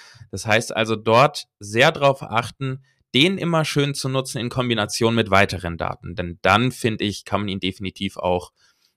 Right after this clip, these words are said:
betrachten und auch, äh, vor allen Dingen im zeitlichen Verlauf verfolgen, um zu sehen, ob Maßnahmen etwas bringen. Aber ihn nur zu nutzen, finde ich überhaupt keine gute Idee.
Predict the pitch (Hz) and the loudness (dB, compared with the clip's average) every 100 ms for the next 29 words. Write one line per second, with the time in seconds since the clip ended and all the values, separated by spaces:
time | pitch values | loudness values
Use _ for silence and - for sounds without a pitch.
0 | _ 107 - 208 220 - 110 95 92 95 | _ -4 0 0 0 -4 -6 -2 0 0
1 | 92 - 95 95 95 90 _ - _ _ | -2 -6 -2 0 0 -2 _ -20 _ _
2 | - - 123 131 117 113 - 120 120 113 | -6 0 2 2 0 -2 2 2 0 -4
3 | 110 107 104 - 98 - 90 82 - 98 | 0 4 4 2 -8 -4 -4 -4 -8 -16
4 | _ _ 98 95 101 101 107 104 95 104 | _ _ -10 -6 -2 4 4 4 -2 2
5 | 101 107 117 104 101 101 98 - 87 - | 2 2 2 2 2 0 -4 -4 -4 -4
6 | - 107 135 165 - _ _ - 110 110 | -2 0 0 -2 -6 _ _ 0 2 4
7 | 113 113 127 196 220 - 110 95 - - | 2 -2 2 4 4 0 0 0 0 -6
8 | 90 98 _ _ _ _ _ _ _ _ | -10 -12 _ _ _ _ _ _ _ _
9 | _ - 117 107 101 95 90 101 - 85 | _ -6 -2 -2 0 2 4 2 0 -6
10 | 82 - - - - - - | -6 -10 -10 -12 -12 -14 -18